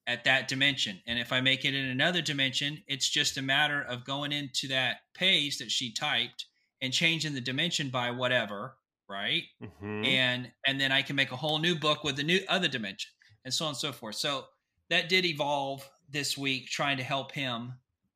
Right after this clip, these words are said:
Speaker 1: Um, it helped me, and I, and you never know what's gonna happen, right? You never know what's gonna happen. He could get hurt, or he could decide to retire or move back to Indiana.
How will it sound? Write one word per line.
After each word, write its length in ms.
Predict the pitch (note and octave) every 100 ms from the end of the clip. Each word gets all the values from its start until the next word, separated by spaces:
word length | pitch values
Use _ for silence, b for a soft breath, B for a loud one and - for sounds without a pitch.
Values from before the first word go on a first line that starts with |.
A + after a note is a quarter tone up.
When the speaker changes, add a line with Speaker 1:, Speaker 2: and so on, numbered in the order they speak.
| _
Speaker 1:
Um, 600 | A#2 A2 G#2+ G#2 G#2 A2 _ _ _ _ _ _ _ _
it 120 | - B2+
helped 320 | D3 C3+ C3+
me, 440 | C3+ C3 C3 B2+ -
and 120 | A2+
I, 180 | A2+ - _ _ _ _ -
and 140 | G3+ A#3+
you 60 |
never 200 | D#4 D#4
know 140 | B3+ A3+
what's 160 | G3
gonna 120 | G3
happen, 340 | F3 F3 - G#2+
right? 280 | D3 A3 A3 - _ _ _ _
You 80 | C4
never 140 | C#4+
know 40 | B3
what's 120 | F#3+
gonna 120 | F3
happen. 280 | D#3+ E3 F#3+
He 180 | F3+ B3+
could 160 | A#3+
get 160 | A3 G3+
hurt, 420 | F3+ G#3 G#3 G#3
or 80 | F3+
he 140 | G#3+
could 120 | G#3+ G#3
decide 340 | F#3 G3 F#3+
to 60 | E3
retire 420 | D3+ G3+ G3 F3
or 20 |
move 180 | C#3+ F3+
back 220 | F3+ F3
to 80 | E3+
Indiana. 540 | D3+ D3 F#3+ G3 G3